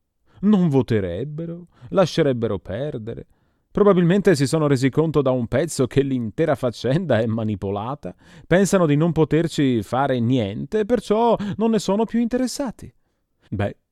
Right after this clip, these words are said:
ciò forza un governo nella posizione di dover diventare una dittatura o un'oligarchia o qualcosa del genere. È inevitabile che ciò accada. Nel campo degli affari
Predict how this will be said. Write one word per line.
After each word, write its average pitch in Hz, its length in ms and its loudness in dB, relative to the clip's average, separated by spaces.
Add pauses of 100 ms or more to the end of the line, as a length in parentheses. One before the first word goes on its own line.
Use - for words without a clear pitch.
ciò 127 280 0
forza 127 360 0
un 110 120 -2
governo 160 460 2
nella 110 240 0
posizione 147 640 -2
di 135 80 -2
dover 113 280 2
diventare 131 460 0
una 131 220 0
dittatura 123 800 -4
o 82 180 -4 (200)
un'oligarchia 117 1000 0
o 69 120 -10
qualcosa 87 420 -8
del 87 160 -8
genere. 143 340 -2 (280)
È - 100 -8
inevitabile 123 640 -2
che 71 120 -12
ciò - 160 -12
accada. - 380 -16 (1000)
Nel 165 140 4
campo 220 280 2
degli 151 200 2
affari 107 500 -2